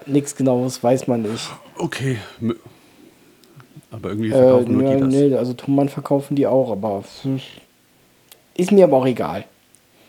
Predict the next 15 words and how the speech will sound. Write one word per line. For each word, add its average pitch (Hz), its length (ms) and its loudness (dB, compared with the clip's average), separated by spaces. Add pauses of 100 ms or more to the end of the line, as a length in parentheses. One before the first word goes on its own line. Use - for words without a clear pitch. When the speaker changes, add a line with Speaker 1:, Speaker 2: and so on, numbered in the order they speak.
(140)
Speaker 2:
Ja, 107 160 -14 (140)
okay. - 320 -14 (920)
Ja, - 240 -14
Speaker 1:
Ja. 135 220 -2
Speaker 2:
also, 104 220 -12 (200)
dein 113 140 -4
Studio 110 220 0
Speaker 1:
Ich 101 80 0
hab, 175 80 4
Speaker 2:
hört 110 100 -4
sich - 120 -2
anders 151 240 4
Speaker 1:
ähm, 147 40 0
Speaker 2:
da - 100 -6
an. 82 100 -18